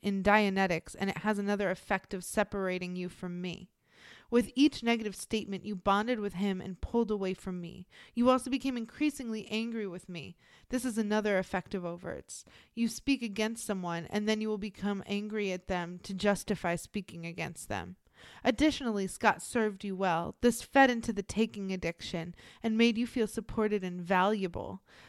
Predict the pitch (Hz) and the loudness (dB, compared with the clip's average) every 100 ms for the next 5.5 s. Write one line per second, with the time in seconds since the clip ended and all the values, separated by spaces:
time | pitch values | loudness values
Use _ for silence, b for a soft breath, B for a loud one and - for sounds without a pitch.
0 | - - 277 269 262 233 214 214 208 226 | -12 8 10 10 8 4 4 4 4 2
1 | 226 220 - 254 233 185 220 208 214 - | 2 -2 2 6 6 4 2 2 0 0
2 | 254 269 233 - 214 214 214 - 190 - | 4 4 2 -2 -2 0 0 0 -4 -2
3 | 202 180 175 - - 220 202 190 - - | -2 -2 -6 -8 2 4 4 0 -8 -2
4 | 285 - - 196 - 190 185 185 180 180 | -2 -2 -2 -2 -2 -2 0 -2 -2 -8
5 | - 185 180 131 - | -8 -10 -4 -4 -4